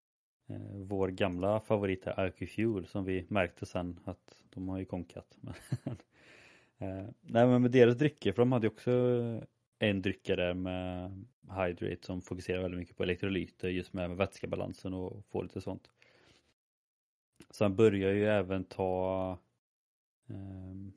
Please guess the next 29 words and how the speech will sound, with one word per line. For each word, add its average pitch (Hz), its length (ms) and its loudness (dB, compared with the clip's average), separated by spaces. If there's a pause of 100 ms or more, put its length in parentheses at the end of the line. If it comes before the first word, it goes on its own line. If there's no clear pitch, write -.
när 107 120 -2
jag - 20 6
hade 101 100 4
praktik 110 420 0
fick - 160 -4
jag 107 180 2
testa, 98 580 0 (760)
eh, 107 380 -12
en 107 80 0
annan 110 640 -2
sportdrycksaktig, - 800 -6
eller 98 120 0
så 98 80 0
här 92 140 0 (100)
pulver 107 560 0 (120)
med 123 480 -8
väldigt 107 280 0
mycket 101 220 -8
fokus 98 340 -6
på 101 320 -4
salt 92 440 -2
och, 92 260 -2 (560)
eh, 107 180 -2
elektrolyter. 95 720 -2 (960)
Som 113 180 0
jag 95 240 6
testade 117 320 2
då 151 60 2
och 190 520 0